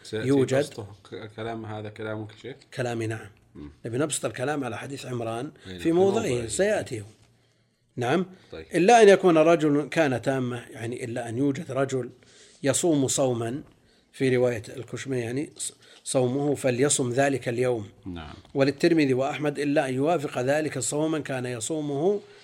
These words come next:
Speaker 2: أحدكم". أنا أقول هذه المسألة، نعم، هذه المسألة مع هذا الاستثناء شبيهة إلى حد ما، نعم،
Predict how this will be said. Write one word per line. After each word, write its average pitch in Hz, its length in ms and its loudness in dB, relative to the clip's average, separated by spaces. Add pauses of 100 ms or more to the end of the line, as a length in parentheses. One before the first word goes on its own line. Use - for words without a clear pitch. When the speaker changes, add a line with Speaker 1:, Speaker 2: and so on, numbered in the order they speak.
(220)
Speaker 2:
أحدكم". 127 640 -4 (520)
أنا 185 100 2
أقول 208 220 2
هذه 220 300 4
المسألة، 127 600 -2 (720)
نعم، 123 340 -4 (440)
هذه 185 380 4
المسألة 131 460 2
مع 165 180 -2
هذا 190 240 4
الاستثناء 131 680 -4 (680)
شبيهة 151 720 0
إلى 139 420 -2
حد 170 440 -2
ما، 151 540 0 (800)
نعم، 151 380 0